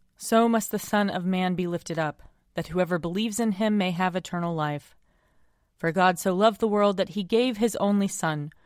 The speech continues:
so that everyone who believes in him may not perish,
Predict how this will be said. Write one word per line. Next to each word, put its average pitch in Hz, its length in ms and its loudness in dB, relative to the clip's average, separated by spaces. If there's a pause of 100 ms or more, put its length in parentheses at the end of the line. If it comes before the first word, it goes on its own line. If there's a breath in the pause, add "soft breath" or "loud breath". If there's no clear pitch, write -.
(260 soft breath)
so - 180 0
that 202 180 6
everyone 269 460 4
who 254 100 0
believes 247 440 -2
in 170 120 -2
him 147 320 -6 (300)
may 214 260 4
not 240 300 0
perish, 190 560 -2